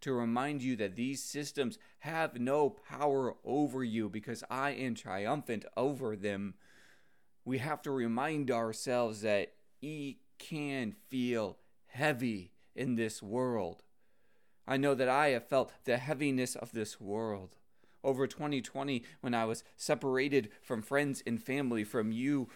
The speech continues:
the church, I could feel the heaviness of this world. I know that in the midst of looking at the economic situations in the United States that twenty twenty brought to forth to us,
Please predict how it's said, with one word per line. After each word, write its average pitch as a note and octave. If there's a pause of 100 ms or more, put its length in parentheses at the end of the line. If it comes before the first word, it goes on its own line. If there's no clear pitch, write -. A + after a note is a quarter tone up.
(120)
the A2
church, - (360)
I C#3
could C#3+
feel C#3
the A2+
heaviness A#2+ (220)
of A#2+
this A2+
world. B2 (200)
I B2+
know C3
that A#2 (120)
in C#3+
the C3+
midst C3 (220)
of A2+ (1080)
looking C#3
at A#2+
the A#2+
economic B2
situations A#2+
in -
the A2+
United A2+
States B2+ (220)
that A2
twenty C#3+
twenty C#3+
brought B2+
to A#2+
forth D3
to B2
us, A#2+